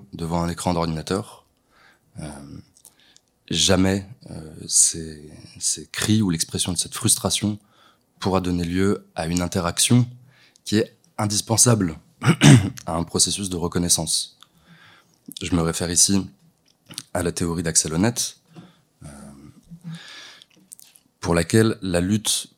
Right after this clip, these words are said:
pour la reconnaissance passe irrémédiablement par des stades de conflit. Euh, avec l'idée que pour tendre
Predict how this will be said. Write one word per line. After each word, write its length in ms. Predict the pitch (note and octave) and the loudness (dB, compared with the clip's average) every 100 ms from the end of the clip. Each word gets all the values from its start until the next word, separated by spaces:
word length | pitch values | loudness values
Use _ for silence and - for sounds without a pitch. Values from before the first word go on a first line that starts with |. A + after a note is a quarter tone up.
| - | -6
pour 140 | E2+ | 0
la 80 | E2+ | 0
reconnaissance 920 | D#2+ D#2+ E2 D#2+ A#2+ A#2+ - - - _ | 0 -2 2 4 6 6 4 2 -4 _
passe 420 | - E2 - - _ _ | 0 4 4 0 _ _
irrémédiablement 1000 | A#2+ A2 G#2 G2 F#2+ F2 F2+ F#2+ A2 G2+ - _ _ - | 6 8 8 6 2 2 2 2 0 -4 -20 _ _ -6
par 140 | D#2+ | -2
des 80 | E2 | 2
stades 260 | - F#2 E2 | 2 2 -2
de 80 | |
conflit. 580 | E2 F2+ - D#2+ - - _ _ _ _ - - - | -6 -6 -6 -8 -12 -14 _ _ _ _ -20 -20 -18
Euh, 60 | D#2 D#2 - - - _ _ _ - _ _ _ _ - | -16 -16 -20 -20 -20 _ _ _ -20 _ _ _ _ -4
avec 320 | F2 E2 - | -2 -2 -2
l'idée 500 | F2 G#2 C#3 C#3+ - - | 2 6 6 4 -4 -14
que 80 | D#2+ | -12
pour 520 | - G2+ G2 - - - - - _ _ _ - | -4 -2 -2 -6 -18 -20 -20 -20 _ _ _ 4
tendre 520 | B2 A#2+ G#2 F#2 | 6 6 4 -2